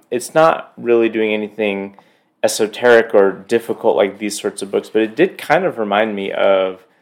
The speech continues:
like, modernist literature at the time, you know, like James Joyce or, um, Virginia Woolf or something, in the sense of it kind of playing around with format. And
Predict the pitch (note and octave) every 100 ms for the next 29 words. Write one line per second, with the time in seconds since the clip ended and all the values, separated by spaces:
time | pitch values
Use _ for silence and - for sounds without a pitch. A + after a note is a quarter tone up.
0 | _ _ _ - G#2+ F#2+ F#2+ - _ _
1 | A2+ G2+ G2 G#2 G2+ G2+ - G#2+ G#2 G2+
2 | - G#2 G2+ G2+ - _ - G#2+ - A2
3 | - - G2+ F#2+ F#2+ G2 G2 _ _ _
4 | _ _ _ _ A#2 G#2 F#2+ F#2 F#2+ F#2
5 | F#2+ - _ _ _ _ _ _ _ _
6 | _ _ _ _ _ - A2 G#2 G#2 -
7 | G#2 G2+ G2+ - G#2 G#2 G#2 G2+ - _
8 | _ A2 G#2+ G2 G2 G2+ A2 A2+ A2 A2
9 | G#2 G#2 - A2 - A2 A2 A2 B2 A#2+
10 | - D3 C#3+ C3 A2+ G#2+ - _ _ _
11 | _ _ _ A2 G#2+ - - A#2 - -
12 | G#2+ G#2 G2+ G2 F#2+ F#2 - - G2 F#2
13 | F#2 F#2+ - - A2 G2 G2